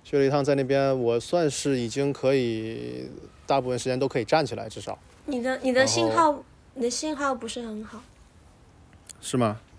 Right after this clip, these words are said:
Speaker 1: 呃，sorry，
Speaker 2: 嗯，
Speaker 1: sorry。
Speaker 2: 有，有点断断续续的。
Speaker 1: 啊，我看看我怎么，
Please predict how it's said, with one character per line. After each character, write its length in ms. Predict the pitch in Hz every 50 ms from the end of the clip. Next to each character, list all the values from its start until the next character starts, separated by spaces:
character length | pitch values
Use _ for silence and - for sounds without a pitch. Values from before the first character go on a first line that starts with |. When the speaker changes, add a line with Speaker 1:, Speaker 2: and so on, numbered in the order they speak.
| - - -
Speaker 1:
呃， 680 | 139 127 117 113 113 113 113 117 - - - - - -
sorry， 300 | - - 120 113 - 113
Speaker 2:
嗯， 40 | -
Speaker 1:
sorry。 240 | - - - - 226
Speaker 2:
有， 160 | 220 196 - - - - - - - -
有 140 | 226 226 247
点 200 | 247 254 226 214
断 180 | 214 262 254 247
断 160 | 254 247 240
续 160 | 233 - 262
续 240 | 247 - - 247 233
的。 100 | 226 - - - - - - - - - - - - - - - - - - - - - - - - - - - - - - - - - - - -
Speaker 1:
啊， 540 | - 131 131 131 131 127 127 123 120 117 117
我 160 | 117 117 117
看 260 | 113 - - 127 127 120
看 180 | 113 120 113
我 120 | 113 120 117
怎 120 | - 117
么， 180 | 113 117 117